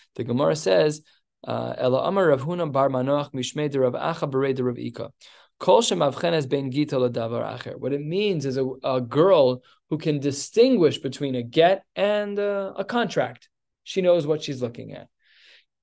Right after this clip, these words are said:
You know, I, I was just combing through Shemus in my house the other day. You have to know what you're looking at to be mavchen, what can go in the garbage, what can go in Shemus, what can be put in a plastic bag and thrown out. Uh, all of these are sugyas. So if this girl could look at a document and say, "This is the get. This is different than the piece of Shemus on the floor."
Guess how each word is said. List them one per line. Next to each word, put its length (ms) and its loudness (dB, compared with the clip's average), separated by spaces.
You 120 -8
know, 180 -4
I, 380 -2
I 40 2
was 120 0
just 180 -6
combing 300 2
through 140 -2
Shemus 420 -2
in 80 -8
my 120 -6
house 240 -4
the 120 -6
other 120 -10
day. 140 -14
You 100 -6
have 120 -4
to 80 -8
know 60 -6
what 180 -8
you're 80 0
looking 340 -4
at 180 -12
to 80 -16
be 120 -4
mavchen, 420 -4
what 160 -4
can 120 -8
go 140 -4
in 60 -8
the 60 -8
garbage, 480 -2
what 160 -6
can 100 -12
go 180 -10
in 80 -14
Shemus, 460 -8
what 120 -6
can 100 -10
be 80 -6
put 160 -6
in 80 -6
a 60 -10
plastic 440 -8
bag 240 -10
and 140 -8
thrown 220 -8
out. 200 -6
Uh, 220 -12
all 160 2
of 80 0
these 160 0
are 60 0
sugyas. 480 -8
So 160 4
if 100 4
this 180 0
girl 240 8
could 120 0
look 220 0
at 80 2
a 40 2
document 460 -4
and 60 -2
say, 0 -
"This 240 -6
is 100 -4
the 80 -6
get. 300 -6
This 180 -8
is 140 -6
different 320 4
than 140 2
the 60 -2
piece 220 -2
of 80 -4
Shemus 380 -4
on 80 -6
the 80 -8
floor." 320 -10